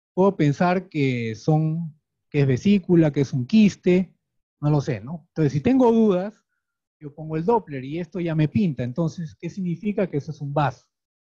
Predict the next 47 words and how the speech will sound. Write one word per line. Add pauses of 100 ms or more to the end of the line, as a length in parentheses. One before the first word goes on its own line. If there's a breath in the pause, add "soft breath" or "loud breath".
(1080)
Ojo,
el
color
no
dice
que
sea
vena (100)
o
arteria.
Este
es
un
consenso
ya (720)
de
la
máquina,
¿no?
Lo
único
que
dice
que
sea (920)
azul
es
que
se
está
alejando
el
traductor
y
que
sea
rojo
que
se
está
acercando.
Eso
no
quiere
decir
que
es